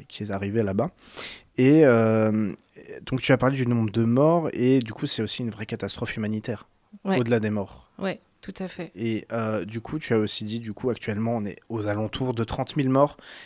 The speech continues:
Speaker 1: mais, euh, du coup, il y a encore des gens qui sont coincés
Speaker 2: Bien
Speaker 1: sous les
Speaker 2: sûr,
Speaker 1: décombres.
Speaker 2: bien sûr.
Speaker 1: Et plus les minutes passent, plus les heures passent, plus on, il y a de chances de retrouver ces gens décédés, malheureusement.
Speaker 2: Mm, c'est
Speaker 1: J'ai
Speaker 2: ça.
Speaker 1: dit que ça allait pas être une apérophonie très marrante, mais ça
Speaker 2: Ouais.
Speaker 1: reste la plus importante.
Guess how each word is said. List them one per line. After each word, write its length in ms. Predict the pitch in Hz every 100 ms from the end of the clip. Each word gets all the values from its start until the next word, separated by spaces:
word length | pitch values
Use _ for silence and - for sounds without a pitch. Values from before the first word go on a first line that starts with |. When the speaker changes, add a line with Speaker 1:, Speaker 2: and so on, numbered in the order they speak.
| -
Speaker 1:
mais, 260 | 117 131 143
euh, 520 | 120 110 104 104 101
du 140 | 104
coup, 200 | 98 -
il 60 | 123
y 40 |
a 40 | 101
encore 260 | 98 110
des 100 | 104
gens 240 | 101 104 - 147 -
qui 140 | 113
sont 140 | 104
coincés 240 | 101 101 -
Speaker 2:
Bien 80 | -
Speaker 1:
sous 100 | 110
les 80 |
Speaker 2:
sûr, 80 | 104
Speaker 1:
décombres. 380 | 101 - 127 -
Speaker 2:
bien 120 | 190
sûr. 260 | 180 - 190 - -
Speaker 1:
Et 120 | 117
plus 440 | - 131 151 165
les 120 | 156 131
minutes 280 | 127 120
passent, 280 | - 120 117
plus 140 | - 131
les 140 | 120
heures 140 | 113
passent, 300 | - 131 127
plus 420 | - - 113 127 120
on, 60 |
il 80 | 98
y 40 |
a 80 | 92
de 100 | 95
chances 260 | - 117 113
de 220 | 98 95
retrouver 380 | 92 104 - 110
ces 160 | - 104
gens 400 | 110 107 104 98 _ _
décédés, 560 | 92 110 127 120 110 143
malheureusement. 520 | 120 107 104 101 196
Speaker 2:
Mm, 60 | 185 -
c'est 240 | - - 196
Speaker 1:
J'ai 80 | -
Speaker 2:
ça. 80 |
Speaker 1:
dit 100 | 180
que 60 | -
ça 80 | -
allait 80 | -
pas 140 | 82
être 180 | 82 104
une 60 |
apérophonie 520 | 95 92 90 - 98 104
très 160 | -
marrante, 400 | 120 104 113 -
mais 80 | 113
ça 140 | -
Speaker 2:
Ouais. 60 | 113
Speaker 1:
reste 160 | 123 120
la 60 |
plus 200 | - 113
importante. 500 | 110 104 - 107 -